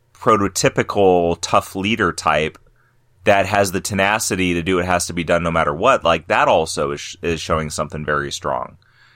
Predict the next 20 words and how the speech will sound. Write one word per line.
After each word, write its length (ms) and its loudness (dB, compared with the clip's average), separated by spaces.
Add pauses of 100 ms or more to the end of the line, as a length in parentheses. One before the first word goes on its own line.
(120)
You 60 2
know, 40 4
I 20 6
mean, 160 2
her 380 4
beginning 420 -2
in 80 -2
the 100 -2
story, 400 0
which 220 -2
is 200 -4
n-, 160 -8
I'm 400 -4
now 180 2
much 200 0
more 140 -2
familiar 440 0
with, 220 -4
of 80 -16
course, 400 -6